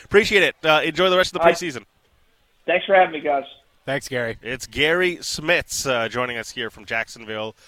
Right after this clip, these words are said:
Speaker 1: dot com.
Speaker 3: High praise for Nathan Rourke.
Speaker 1: That's awesome. And again, it was, it was always gonna be an interesting battle, right? The, the, the Beathard versus, uh, Rourke, and, you know, contractually, you know, Beathard's got a two-year deal, so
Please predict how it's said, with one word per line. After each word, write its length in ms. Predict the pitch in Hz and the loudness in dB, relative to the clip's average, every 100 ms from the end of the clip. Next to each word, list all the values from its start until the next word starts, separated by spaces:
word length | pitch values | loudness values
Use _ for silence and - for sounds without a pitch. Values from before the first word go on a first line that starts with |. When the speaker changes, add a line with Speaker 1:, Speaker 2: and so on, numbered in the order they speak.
| _ _ 98 | _ _ -10
Speaker 1:
dot 320 | 113 117 107 - | -2 0 0 -6
com. 320 | - - 135 127 | -14 -4 0 2
Speaker 3:
High 180 | 160 - | 2 0
praise 380 | 156 214 277 | -2 0 -2
for 140 | - 143 | -6 -8
Nathan 320 | 131 120 113 | -8 -8 -12
Rourke. 280 | 104 92 - | -14 -16 -10
Speaker 1:
That's 200 | 143 127 | -8 2
awesome. 420 | 139 - - 107 - _ _ | 2 2 0 -6 -10 _ _
And 120 | - | -4
again, 220 | 220 269 226 | 2 4 4
it 260 | 233 226 | 2 2
was, 140 | 233 - | 0 -2
it 40 | |
was 140 | 233 220 | 0 4
always 220 | 269 254 | 4 4
gonna 100 | 269 | -2
be 120 | 226 | -2
an 40 | |
interesting 380 | 208 180 - 170 | 0 -2 -6 -2
battle, 320 | 139 104 78 | 0 0 -4
right? 280 | 87 107 131 | -6 -6 -6
The, 200 | 123 110 | -6 -6
the, 120 | 101 | -6
the 140 | 101 107 | -10 -10
Beathard 600 | 113 120 - 120 117 104 | -6 -6 -4 -6 -6 -8
versus, 600 | 107 101 113 104 92 - _ _ - | -12 -12 -12 -14 -14 -18 _ _ -12
uh, 220 | 98 101 | -6 -4
Rourke, 460 | 95 107 117 120 - | -4 -2 0 0 -4
and, 160 | 117 113 | -6 -6
you 320 | - _ 147 | -20 _ -6
know, 80 | 143 | -6
contractually, 680 | 143 - 147 139 151 139 | -4 2 2 2 -2 -2
you 60 | 135 | -2
know, 80 | 113 | -4
Beathard's 320 | 110 110 104 | -6 -6 -10
got 100 | 104 | -10
a 40 | |
two-year 340 | - 98 95 87 | -12 -14 -12 -12
deal, 260 | 92 92 | -10 -12
so 320 | 92 95 90 | -10 -10 -10